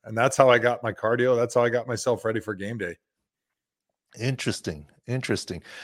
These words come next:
Speaker 2: So that's one of the things that I wanna bring up with you. Like, the N B A gets crushed for load management,
Speaker 1: Mm-hmm.
Speaker 2: okay? And I get it, right?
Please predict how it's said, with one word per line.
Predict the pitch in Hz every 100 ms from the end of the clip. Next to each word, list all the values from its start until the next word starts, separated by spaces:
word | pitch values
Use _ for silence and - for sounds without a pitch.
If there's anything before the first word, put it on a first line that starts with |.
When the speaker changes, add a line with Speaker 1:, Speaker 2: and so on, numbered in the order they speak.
| - -
Speaker 2:
So | - 170 165 - - _ _ _ _
that's | 147 262 320 -
one | 180 170
of | 143
the |
things | - 123 123 113 95
that | 95 - _ _ _ _ _ -
I | 113
wanna | 107 95
bring | 98 95
up | 95
with | 92 -
you. | 87 80 - - - _
Like, | 117 120 - - _ _ _ _ _ - - _ _ _ -
the | 143 170
N | 196 190
B | 160 135
A | 113 107 101 - -
gets | 110 104 -
crushed | - - - 139 107 - - - - - _ _ _ _ _
for | 110
load | 101 101 101 90
management, | 85 80 80 - - - - - -
Speaker 1:
Mm-hmm. | 90 92
Speaker 2:
okay? | 80 107 107 - - _ _ _
And | 190
I | 208 214
get | 120 92 113 101 -
it, | - -
right? | 123 147